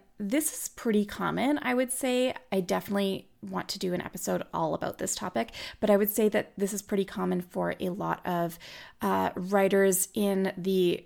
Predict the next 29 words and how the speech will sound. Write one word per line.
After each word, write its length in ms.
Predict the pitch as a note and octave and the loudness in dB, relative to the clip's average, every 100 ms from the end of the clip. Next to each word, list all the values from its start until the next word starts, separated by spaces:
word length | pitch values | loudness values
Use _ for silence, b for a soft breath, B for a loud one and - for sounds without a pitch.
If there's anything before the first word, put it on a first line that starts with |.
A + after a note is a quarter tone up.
| - | -12
comedy 560 | - F3+ F3+ F#3+ F#3+ F#3 | -8 -2 0 2 2 0
sort 220 | - F#3 | 0 -2
of 120 | F3 | -2
genre 580 | F3+ F#3 D#3 E3 F#3 F#3 | -2 -4 -4 -4 -2 -2
in 160 | F#3 F3 | -2 -4
general. 580 | - - - A3 C4+ D#4 B B B - | -4 -6 -4 -2 -2 -2 B B B 2
Um, 300 | G#3+ G3+ G3+ | 6 6 4
you 160 | A3 A3+ | 2 4
need 320 | A3 B3+ C4 | 4 4 2
to 560 | - A3+ A3 G3+ G3+ - _ _ _ _ | -2 2 6 6 4 -2 _ _ _ _
improve 400 | A2 G3 - G3+ | 0 0 2 2
on 120 | F3+ | 2
your 100 | - | -2
jokes, 640 | D#3+ - - - - - - | -4 -6 -8 -8 -8 -8 -6
right? 260 | G3 G3 G#3+ | 2 4 6
They're, 180 | A3 A3 | 4 2
they're 140 | - G#3 | 2 2
probably 540 | - G#3 G#3 A3+ B3 | 2 2 4 4 4
not 280 | G#3+ F#3+ - | 6 4 2
going 160 | F#3+ F3+ | 0 0
to 120 | F#3+ | -2
be 360 | F#3 F3+ E3+ - | -2 -2 -2 -6
quite 400 | - - G3 - | -10 0 0 0
fleshed 320 | - F#3 - | -4 -4 -2
out 160 | F#3+ - | -2 -4
the 60 | |
first 380 | - - - - | -8 -8 -8 -6
time 220 | - B3 | -4 -2
around. 440 | B3+ C4 C4+ D4+ | -2 0 0 0